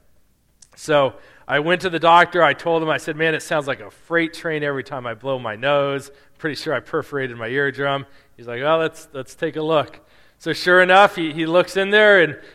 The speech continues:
you know, it hurt to even have that scope in my ear. And he goes, "Oh man, that," he's like, "for an adult, that's a really bad ear infection." Like, I see that in kids, but, you know, in an adult, you, you perforated your eardrum.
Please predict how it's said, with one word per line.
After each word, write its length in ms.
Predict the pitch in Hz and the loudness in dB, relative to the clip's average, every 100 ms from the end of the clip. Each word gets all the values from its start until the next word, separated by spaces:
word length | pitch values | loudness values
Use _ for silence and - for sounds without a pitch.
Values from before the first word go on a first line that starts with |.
| - | -6
you 80 | 156 | 4
know, 140 | 156 | 4
it 280 | 151 147 143 | 4 0 -4
hurt 400 | - 196 208 208 | 0 4 4 2
to 80 | 175 | -8
even 260 | 175 160 | -6 -8
have 240 | 131 165 151 | -2 0 0
that 160 | 135 | -2
scope 520 | - - - 175 175 180 | -6 -14 -6 -2 -2 -4
in 100 | 156 | -2
my 140 | 143 | -2
ear. 260 | 135 147 156 | -2 -2 0
And 60 | |
he 40 | 139 | -2
goes, 160 | 135 | -4
"Oh 220 | 143 143 123 | -2 -2 0
man, 240 | 127 120 | -4 -2
that," 300 | 135 147 143 | 0 0 -2
he's 120 | 139 | -8
like, 140 | 143 131 | -8 -8
"for 160 | 151 | -8
an 80 | 143 | -8
adult, 380 | 127 117 170 127 | -8 -4 -4 -2
that's 160 | 147 143 | -4 -6
a 80 | |
really 440 | 101 101 143 151 117 | -14 -10 -6 -6 -6
bad 280 | 131 127 113 | -4 -4 -4
ear 160 | 117 | -8
infection." 560 | 98 - 104 - 95 92 _ _ - | -10 -18 -20 -20 -20 _ _ _ -10
Like, 140 | 131 | -6
I 80 | 131 | -6
see 220 | - 190 | -6 -2
that 220 | 160 131 | 0 0
in 60 | 107 | -4
kids, 520 | - 165 127 101 98 | -8 -6 -6 -8 -16
but, 200 | 107 107 | -14 -14
you 120 | 117 | -10
know, 160 | 127 117 | -6 -4
in 80 | 120 | -6
an 140 | 113 | -10
adult, 560 | 113 117 156 139 117 - _ _ 135 | -14 -6 -2 -2 -4 -14 _ _ -16
you, 160 | 135 | -14
you 180 | 131 123 | -10 -10
perforated 600 | - 175 170 185 180 180 | -2 0 0 2 2 2
your 120 | 170 | 0
eardrum. 600 | 151 135 127 139 127 127 | 0 -2 -4 -4 -4 -6